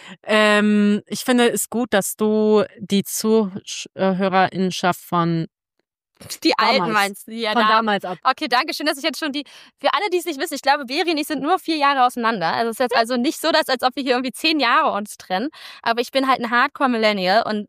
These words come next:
Speaker 2: ja, Beri ist so, ähm,
Speaker 1: Beri ist
Speaker 2: an
Speaker 1: möchte gern Gen Z. Das ist
Speaker 2: Ja.
Speaker 1: die Zusammenfassung, okay? Let's, let's be
Speaker 2: Möchte.
Speaker 1: honest, let's
Speaker 2: <laughs>
Speaker 1: reflect. Ich, ich spreche von Allyship, let's be honest.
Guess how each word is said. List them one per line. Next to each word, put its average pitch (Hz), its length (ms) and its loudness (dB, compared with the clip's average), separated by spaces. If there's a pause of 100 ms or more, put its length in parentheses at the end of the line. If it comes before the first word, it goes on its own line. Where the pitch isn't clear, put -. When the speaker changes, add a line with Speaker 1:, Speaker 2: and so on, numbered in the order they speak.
Speaker 2:
ja, 226 260 -2
Beri 220 360 -2
ist - 140 -6
so, 202 320 0 (720)
ähm, 208 280 0
Speaker 1:
Beri 294 220 2
ist 226 80 -2
Speaker 2:
an 240 60 0
Speaker 1:
möchte 302 340 2
gern 214 460 2
Gen 190 320 -2
Z. 175 380 -6
Das 220 120 -8
ist 220 80 -4
Speaker 2:
Ja. 196 300 2
Speaker 1:
die 226 60 -12
Zusammenfassung, 240 580 -2
okay? 196 160 -4
Let's, 254 340 -2
let's 262 180 -4
be - 100 -12
Speaker 2:
Möchte. 214 140 -2
Speaker 1:
honest, 277 420 0
let's - 160 0
Speaker 2:
<laughs> 330 220 2
Speaker 1:
reflect. 247 640 -2 (560)
Ich, 233 200 -12
ich 220 520 -12
spreche - 200 -2
von - 120 -2
Allyship, 240 480 -2
let's 214 240 -4
be 208 120 -2
honest. 208 420 0